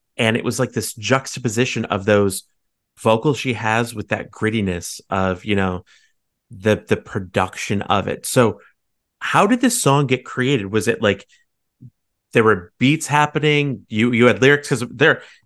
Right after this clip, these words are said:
there are many people. We have, here we go. Uh, Chester from Germany. "Original doll with James Rodriguez. Please, please tell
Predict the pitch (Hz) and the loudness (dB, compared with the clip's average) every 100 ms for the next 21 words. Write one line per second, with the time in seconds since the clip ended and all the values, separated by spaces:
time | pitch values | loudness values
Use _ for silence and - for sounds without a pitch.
0 | _ 151 151 139 185 170 143 113 117 131 | _ 4 4 4 0 0 -2 -2 -2 0
1 | 127 113 107 98 _ - 120 107 104 - | 0 0 0 -4 _ -8 -6 -2 -2 -4
2 | - _ _ _ _ _ 127 120 - - | -10 _ _ _ _ _ 0 0 0 -2
3 | 175 175 160 147 120 113 127 107 98 - | -2 0 -4 -2 -2 2 2 2 -4 -12
4 | _ - 131 156 180 165 151 147 131 139 | _ -4 -2 0 -2 -2 0 0 -2 -2
5 | 123 113 110 101 - - 170 - 156 143 | -4 -4 -2 -2 -6 -6 -6 -4 -4 -4
6 | - - - 135 139 107 98 | -6 -16 -2 2 4 2 -2